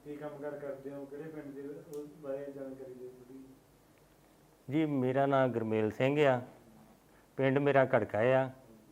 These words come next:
Speaker 2: ਤੇ ਮੈਂ ਗ੍ਰੈਜੂਏਸ਼ਨ ਹਿਸਟਰੀ 'ਚ ਕੀਤੀ ਆ।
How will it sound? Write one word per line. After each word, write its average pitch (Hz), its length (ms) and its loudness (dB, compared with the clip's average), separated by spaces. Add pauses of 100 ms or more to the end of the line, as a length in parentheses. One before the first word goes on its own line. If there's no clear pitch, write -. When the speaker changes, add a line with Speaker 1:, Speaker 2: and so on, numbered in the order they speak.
(720)
Speaker 2:
ਤੇ 139 580 6
ਮੈਂ 127 200 2
ਗ੍ਰੈਜੂਏਸ਼ਨ 127 760 4 (260)
ਹਿਸਟਰੀ 117 340 -2
'ਚ 120 80 -2
ਕੀਤੀ 107 420 -4
ਆ। 110 100 -6